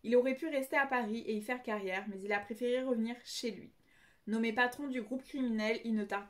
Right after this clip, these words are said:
pas à être confronté à une douloureuse affaire. Betty, la fille d'un modeste cheminot, n'est pas rentrée alors que la nuit est tombée depuis longtemps.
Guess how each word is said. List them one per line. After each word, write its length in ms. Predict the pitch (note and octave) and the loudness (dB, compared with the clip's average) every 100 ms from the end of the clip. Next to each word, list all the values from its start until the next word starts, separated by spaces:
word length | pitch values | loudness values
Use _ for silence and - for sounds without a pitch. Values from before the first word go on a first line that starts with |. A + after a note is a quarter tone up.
| - | -2
pas 140 | A#3+ | 0
à 200 | - G#3+ | 2 2
être 280 | A3 - G3 | 0 -2 -6
confronté 600 | - A#3 - G#3+ A3 - | -4 -8 -6 -6 -6 -4
à 60 | G#3 | -4
une 160 | F#3+ | -4
douloureuse 400 | G3 A3+ G#3+ A3 | -4 -2 0 0
affaire. 380 | F#3+ F3+ F3 - - - - - | -2 -2 -8 -10 -16 -20 -20 -6
Betty, 440 | A3 B3 A3+ A3+ - | -2 -2 -2 -6 -2
la 120 | G3 | -4
fille 200 | F#3+ B3 | -2 -4
d'un 120 | G#3 | -4
modeste 480 | F#3+ F#3+ G#3+ B3 G3 | 0 0 0 -2 -4
cheminot, 540 | F#3+ - A#3+ G#3 G3 - | -6 -4 -2 -2 -4 -8
n'est 160 | G3 F#3 | -8 -4
pas 160 | G#3+ | -4
rentrée 500 | A3 G3 - A3 - - | -6 -8 -6 -6 -8 -8
alors 240 | F3 G3+ | -6 -4
que 80 | G#3 | -4
la 140 | F#3+ F3+ | -2 -2
nuit 200 | A3 A3+ | -2 -4
est 100 | G#3 | -6
tombée 220 | F#3 G#3+ | -4 -2
depuis 300 | G3+ - G#3+ | -2 -8 -6
longtemps. 420 | G#3 F#3 - | -6 -8 -16